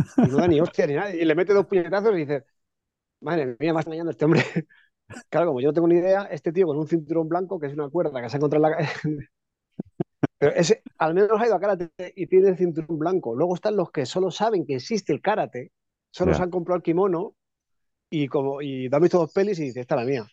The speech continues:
Speaker 1: Entonces, creo que el mundo espiritual es el sitio donde más se engaña a la gente.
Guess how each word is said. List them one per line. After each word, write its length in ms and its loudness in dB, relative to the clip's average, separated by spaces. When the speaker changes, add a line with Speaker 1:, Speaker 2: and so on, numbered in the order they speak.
Speaker 1:
Entonces, 600 0
creo 220 4
que 80 0
el 80 2
mundo 160 0
espiritual 340 -2
es 80 -6
el 80 -8
sitio 420 -4
donde 320 4
más 200 0
se 120 2
engaña 360 2
a 20 -2
la 120 -4
gente. 320 -6